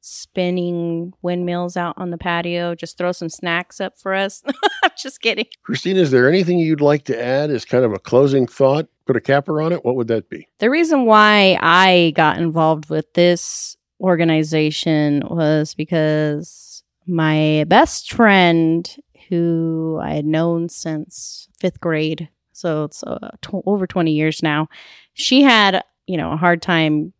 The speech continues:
Speaker 1: conceiving. So her and her husband eventually went down the road to do foster and adopt. And I was right there alongside her going through the whole process of the children going through the reunification process, or is she gonna be able to, you know,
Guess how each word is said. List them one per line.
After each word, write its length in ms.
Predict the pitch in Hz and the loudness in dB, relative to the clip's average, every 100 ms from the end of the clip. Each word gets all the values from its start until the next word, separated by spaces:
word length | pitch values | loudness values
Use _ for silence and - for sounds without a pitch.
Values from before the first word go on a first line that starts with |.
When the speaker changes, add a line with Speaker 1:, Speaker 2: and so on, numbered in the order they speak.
| _ | _
Speaker 1:
conceiving. 640 | - 202 - 185 156 156 175 | -4 -2 -2 -4 -2 -4 -6
So 720 | - 208 180 180 180 180 - 180 | 0 2 4 4 2 -2 -8 -8
her 140 | 202 | -4
and 100 | 190 | -2
her 60 | 185 | 0
husband 340 | 185 175 180 | 0 0 -4
eventually 800 | 165 165 165 - 170 165 160 156 - | -2 -2 -2 -4 -4 -2 -2 -4 -4
went 220 | 170 165 | -6 -2
down 200 | 170 160 | -2 -2
the 80 | 151 | -2
road 280 | 160 156 | -4 -4
to 120 | - 175 | -8 -10
do 200 | 156 143 | -10 -8
foster 360 | - 127 - 165 | -6 -6 -6 -10
and 80 | |
adopt. 440 | 82 113 82 - - _ _ _ - | -8 -6 -8 -10 -20 _ _ _ -6
And 260 | 190 196 | -2 2
I 220 | 196 214 226 | 4 4 4
was 220 | 233 202 | 2 2
right 320 | 180 196 196 | 2 2 2
there 180 | 202 185 | 2 2
alongside 640 | 180 175 180 - 180 165 | 2 0 -2 0 0 2
her 300 | 175 156 151 147 | 0 -4 -4 -4
going 280 | 170 170 | -2 -2
through 180 | 175 170 | -2 -4
the 100 | 165 | -4
whole 480 | 160 175 170 165 160 | 0 2 4 2 -2
process 840 | - 196 185 175 - 82 - - | -2 2 2 0 -6 -8 -8 -12
of 500 | - - 139 82 67 | -8 -4 -2 -4 -6
the 80 | - | -10
children 400 | - 185 170 175 | -6 -4 -2 -2
going 220 | 170 170 | -2 -4
through 160 | 175 170 | -2 -4
the 80 | 160 | -4
reunification 1080 | 160 160 170 170 165 - 233 240 - 220 | -6 -4 -4 -6 -10 -4 -2 -2 -6 -10
process, 800 | 220 220 214 214 214 208 208 202 | -4 0 0 0 0 4 2 0
or 240 | - 156 151 | -6 -4 -4
is 200 | - 180 | -4 -6
she 200 | - 160 | -6 -6
gonna 240 | 165 160 | -4 -4
be 240 | 156 156 | -6 -4
able 200 | 160 160 | -4 -6
to, 260 | 160 165 147 | -8 -6 -6
you 100 | 147 | -6
know, 260 | 107 87 | -8 -12